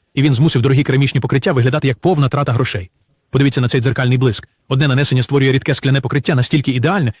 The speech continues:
що люди подумають, що ви професійно відполірували автомобіль. Хоча керамічні покриття виходять з ладу через кілька місяців, з'єднуються з фарбою, створюючи покриття, яке виглядає ідеально,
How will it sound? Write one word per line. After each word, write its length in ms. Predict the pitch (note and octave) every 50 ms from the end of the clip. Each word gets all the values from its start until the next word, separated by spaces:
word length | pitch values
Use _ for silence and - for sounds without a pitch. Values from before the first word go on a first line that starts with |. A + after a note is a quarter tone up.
| _
що 160 | _ - - C3
люди 160 | C#3 C#3 C#3
подумають, 300 | D3+ C#3+ D#3+ D3+ C3 -
що 120 | - C#3
ви 80 | C3+ D3
професійно 460 | C#3 C#3 - D3 - G3 E3 C3 A#2
відполірували 540 | C3 C#3 - C3 C3+ C3+ C#3 E3 E3+ D3+ C#3+
автомобіль. 440 | C#3 - D#3+ F3 E3+ C#3 B2+ G#2 F2+ - _ _ _ _ _ _ _ _ _ _ _ _ _
Хоча 160 | B2+ - C3+
керамічні 340 | - C#3+ D3 D3 C#3 - C#3+
покриття 300 | B2+ - C#3+ C#3 - C#3+
виходять 280 | B2+ - D3 C3+ A#2+ G2+
з 60 | A2
ладу 200 | C#3 D3 C3 B2+
через 180 | - C3+ A#2
кілька 200 | - D3 B2+ E3+
місяців, 320 | F#3+ A#3+ - - - D3+ - - _ _
з'єднуються 500 | - G#2 C3+ G#3+ F#3+ D#3+ D3+ B2+ - C3+
з 60 | -
фарбою, 360 | - F#3 G3+ F3+ C#3+ A#2+ F#2+ - _ _ _
створюючи 460 | - - C#3+ C#3 C3+ A#2+ - C3+ A#2+
покриття, 480 | - C#3 - - C3+ - - - A3+
яке 180 | E3 A#2 - C#3+
виглядає 320 | B2 G#2+ B2+ E3 E3 D3+
ідеально, 480 | - C3 A#2 C#3+ B2+ F#2 E2 D#2+ - -